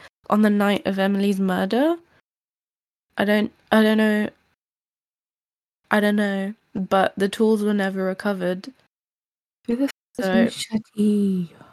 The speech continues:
Speaker 1: bit
Speaker 2: don't know where these
Speaker 1: random.
Speaker 2: people get them from.
Speaker 1: I don't, I don't understand, like, how that helped, really.
Speaker 2: No.
Speaker 1: It's like,
Speaker 2: Yeah.
Speaker 1: "Oh, yeah, the, the wires were cut with these things."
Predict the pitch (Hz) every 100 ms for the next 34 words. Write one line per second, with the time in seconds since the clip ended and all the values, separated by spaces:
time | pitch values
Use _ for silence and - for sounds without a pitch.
0 | _ - 226 226 208 214 185 165 196 247
1 | - 185 180 185 180 180 185 175 165 165
2 | 165 _ _ _ _ _ _ _ _ _
3 | _ _ - 208 208 202 - 208 208 208
4 | 202 202 190 196 190 185 - 190 185 185
5 | - _ _ _ _ _ _ _ 196 190
6 | _ _ - 196 185 - - - _ -
7 | 202 196 196 208 208 233 _ _ _ -
8 | 185 180 175 175 175 _ _ _ _ _
9 | _ _ _ _ _ 214 202 175 - 226
10 | 240 226 214 196 208 - _ _ _ _
11 | _ 202 196 220 208 214 226 226 220 220
12 | - 220 - - 202 208 180 190 180 180
13 | - - 180 170 - 180 -